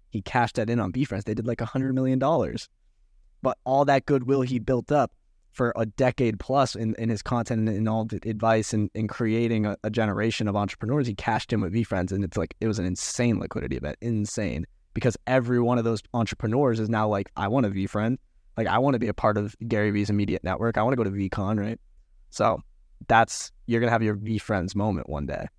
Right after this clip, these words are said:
where you just give so much goodwill. Like, obviously, you're, you're building Tweets and Clients. Like, you're gonna make your money along the way. Like, he had VaynerMedia, VaynerX, VaynerSports. But you're gonna have this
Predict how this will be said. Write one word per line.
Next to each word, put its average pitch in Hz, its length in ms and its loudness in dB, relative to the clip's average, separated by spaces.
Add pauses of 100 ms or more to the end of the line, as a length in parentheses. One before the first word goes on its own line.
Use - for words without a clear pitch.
(140)
where 107 120 -2
you 107 160 0
just 107 200 -2
give 110 180 -2
so 113 100 0
much 104 240 0
goodwill. 104 540 0 (200)
Like, - 120 -6
obviously, 120 260 2
you're, 101 120 0
you're 117 140 2
building 123 260 2
Tweets 123 220 -2
and 104 100 0
Clients. 110 320 -2
Like, 87 140 -10
you're 87 100 -10
gonna 98 140 0
make 98 380 -4
your 95 80 -2
money 104 260 2
along 98 360 -2
the - 60 -10
way. 101 460 0
Like, 95 160 -4
he 127 120 0
had 110 120 0
VaynerMedia, 101 520 0
VaynerX, 92 400 0
VaynerSports. 90 760 -4 (840)
But 120 240 6
you're 117 160 2
gonna 113 160 2
have 113 220 2
this 101 140 -4